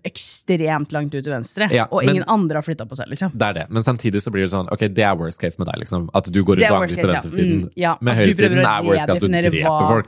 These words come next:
Speaker 2: liksom. Så,
Speaker 1: Det er det.
Speaker 2: hei.
Speaker 1: Ja.
Speaker 2: <laughs>
Speaker 1: Ja, men jeg, jeg, jeg, er sånn, <laughs> ja, nei, jeg skal ikke tulle om det. Men, <laughs> ja,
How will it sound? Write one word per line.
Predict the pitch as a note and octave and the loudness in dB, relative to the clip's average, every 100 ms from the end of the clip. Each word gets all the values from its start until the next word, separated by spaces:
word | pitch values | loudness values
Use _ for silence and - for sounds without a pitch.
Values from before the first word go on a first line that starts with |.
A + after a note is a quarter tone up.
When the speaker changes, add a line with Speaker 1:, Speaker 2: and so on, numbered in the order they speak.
| A2+ | 0
Speaker 2:
liksom. | A2 G#2 | 0 0
Så, | F#2 A2 G#2+ | 2 4 2
Speaker 1:
Det | - G#4+ | 0 -2
er | |
det. | F4+ - C#4 | -2 0 2
Speaker 2:
hei. | C3 A2 - - - | 2 0 -2 -2 0
Speaker 1:
Ja. | G#3+ G#3 | 2 2
Speaker 2:
<laughs> | - F3 B2+ - - - - - | 0 0 -2 -6 -8 -6 -8 0
Speaker 1:
Ja, | A3 | 0
men | A3 | 4
jeg, | A#3 | 2
jeg, | A#3+ A3+ A3 | 2 -2 -4
jeg, | - | 0
er | A#3+ B3 | 0 2
sånn, | C#4+ C4 C#4 F3+ - | 0 0 -2 -2 -6
<laughs> | - - C#4+ - | -4 0 0 0
ja, | F3+ | -4
nei, | E3 D#3 | -4 -8
jeg | F#3+ | -10
skal | - | -14
ikke | - | -6
tulle | F3 D3+ | -4 -2
om | C#3 | -2
det. | A2 - _ _ _ - | -4 -8 _ _ _ 0
Men, | F#3 F3 F3 F3 - - C6+ | 2 2 0 -2 -2 -2 -2
<laughs> | C6+ B4+ A#4+ - - | 0 -4 -6 -10 -2
ja, | F3 | 2